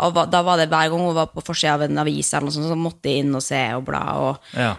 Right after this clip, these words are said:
Speaker 1: eh, og sånn, men, men det var, hun var veldig sånn, og der kan jeg være veldig misunnelig på amerikanere som har vokst opp med henne så nær på en eller annen måte, for da var hun et helt annet fenomen. Her var hun så langt unna,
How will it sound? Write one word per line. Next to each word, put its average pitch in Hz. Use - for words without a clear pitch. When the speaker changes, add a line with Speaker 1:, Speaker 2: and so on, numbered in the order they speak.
Speaker 1:
eh, 151
og 156
sånn, 180
men, 190
men 185
det 185
var, 170
hun 180
var 165
veldig 175
sånn, 170
og 202
der 190
kan 220
jeg 190
være 180
veldig 165
misunnelig 147
på 156
amerikanere 156
som 156
har 151
vokst -
opp -
med 147
henne 151
så 156
nær 151
på 165
en 160
eller 160
annen 156
måte, 160
for 175
da 175
var 175
hun 147
et 175
helt 151
annet 151
fenomen. 147
Her 175
var 170
hun 151
så 156
langt 151
unna, 170